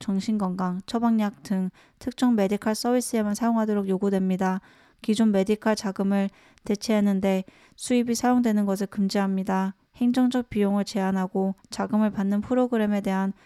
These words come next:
독립적인 감사를 요구합니다. 주 정부 및 지방 정부 순 재정적 영향에 대한 입법 분석가의 추 정치 요약, 단기적으로 메디칼 및 기타 건강 프로그램에 대한 자금 조달이 연간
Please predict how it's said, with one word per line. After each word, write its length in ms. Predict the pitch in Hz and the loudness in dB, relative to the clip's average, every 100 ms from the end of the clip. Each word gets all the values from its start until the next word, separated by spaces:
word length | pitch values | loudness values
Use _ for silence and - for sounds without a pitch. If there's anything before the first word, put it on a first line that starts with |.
| _ | _
독립적인 560 | - 208 220 214 202 196 | 0 2 4 2 -2 -2
감사를 420 | 190 185 196 196 | -4 -4 -2 -2
요구합니다. 760 | 190 185 190 185 185 185 185 190 _ _ _ | -2 0 -2 0 -2 -2 -2 -4 _ _ _
주 120 | - | -6
정부 340 | 214 196 196 202 | -2 0 0 2
및 240 | 202 196 - _ _ | 2 0 -4 _ _
지방 300 | - 202 208 | -4 0 0
정부 320 | 208 196 190 | 0 -2 -2
순 240 | 196 226 226 | -2 0 0
재정적 580 | 196 185 190 196 190 196 | 0 -2 0 0 -2 -2
영향에 380 | 190 196 202 | 0 0 0
대한 320 | 190 185 180 196 | 0 -2 -2 -4
입법 320 | 196 - 196 | -4 -4 -2
분석가의 500 | 208 190 196 196 190 | -2 -2 -2 -2 -4
추 240 | - - 226 | -4 -8 -4
정치 440 | 226 175 - 196 | -4 -4 -4 -2
요약, 360 | 175 175 180 175 - - - _ | 0 0 0 -4 -14 -20 -20 _
단기적으로 720 | - 202 220 220 208 208 208 | -2 2 4 2 2 2 0
메디칼 500 | 190 185 202 - 208 | 0 -2 -2 -2 0
및 220 | 196 185 - _ _ | 2 0 -4 _ _
기타 300 | - 202 220 | -12 -2 0
건강 340 | 208 196 196 202 | 0 0 0 0
프로그램에 600 | 247 247 240 214 208 202 | 2 2 4 2 2 0
대한 240 | 190 190 | 0 -2
자금 320 | 185 185 190 | -2 -2 -2
조달이 380 | 196 190 190 190 | -2 -2 0 0
연간 400 | 180 175 185 185 | -2 0 0 -2